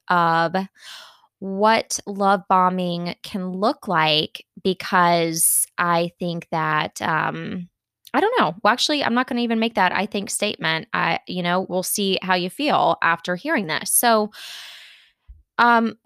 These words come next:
one time way back when, you know, many years ago, one of my very good girlfriends was doing the online dating scene, which is common. I mean, that's just kind of par for the course these days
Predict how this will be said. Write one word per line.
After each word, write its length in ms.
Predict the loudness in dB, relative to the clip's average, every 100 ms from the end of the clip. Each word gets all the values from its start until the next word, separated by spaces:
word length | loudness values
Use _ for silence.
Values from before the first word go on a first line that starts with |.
| -12
one 340 | 0 2 2
time 540 | -2 -2 2 2 0 -4
way 280 | -2 0 2
back 320 | 2 -2 -2
when, 540 | -4 -2 -4 -6 -8 -12 _ _ _ _
you 160 | -4 -2
know, 120 | 0
many 240 | 0 -2 0
years 320 | 2 0 0
ago, 560 | 2 2 4 2 0 -4
one 360 | 0 2 2
of 300 | 2 2 0
my 500 | 0 0 0 0 0 -2
very 340 | -2 0 2
good 160 | 0 0
girlfriends 920 | 4 4 4 2 2 2 0 -2 -2 -4
was 440 | 0 0 0 -4
doing 800 | -2 0 0 0 0 -2 -4 -6 _
the 440 | -4 -2 0 0 -2 0
online 380 | 0 2 0
dating 360 | 0 0 0 -4
scene, 500 | -6 -6 -6 -8 -8
which 280 | 0 0 0
is 120 | -4
common. 520 | -2 -2 -2 -2 -8 -8
I 40 | -4
mean, 160 | 0
that's 280 | 2 2 2
just 720 | 2 4 4 2 0 0 -4
kind 220 | -2 2
of 100 | 0
par 160 | 2 0
for 140 | 0
the 80 | -4
course 320 | -2 -2 0
these 220 | 0 -2 0
days 380 | 2 2 0